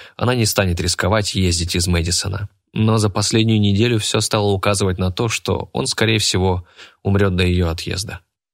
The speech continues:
Катетер щекотал ему нос, но он научился поправлять его, не чихая. Чихать было больно. Сегодня был вечер пиццы. Ресторан «Упата» угощал всех раз в неделю, и Фиона ела пепперони.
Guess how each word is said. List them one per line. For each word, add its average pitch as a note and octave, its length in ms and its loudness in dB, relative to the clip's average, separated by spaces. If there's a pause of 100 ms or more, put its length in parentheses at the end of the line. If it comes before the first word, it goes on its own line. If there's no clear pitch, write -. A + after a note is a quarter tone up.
(760)
Катетер G#2+ 420 -2
щекотал G2+ 520 0
ему F2 160 0
нос, G#2 320 0 (500)
но D#3 140 0
он B2+ 100 0
научился G2 480 2
поправлять F#2+ 560 0
его, F2+ 180 0
не F#2 160 2
чихая. F2+ 640 -4 (120)
Чихать - 380 -2
было F#2+ 220 -4
больно. F#2 480 0 (760)
Сегодня G2+ 420 2
был F#2 200 0
вечер G2 320 0
пиццы. F#2 540 -6 (160)
Ресторан G2+ 680 0 (100)
«Упата» A2+ 640 -2 (260)
угощал F#2+ 480 0
всех - 380 -2
раз F#2 220 -2
в - 60 -10
неделю, F2+ 520 -2 (460)
и C3+ 60 -4
Фиона G3 380 2
ела F2 320 2
пепперони. F2 600 -4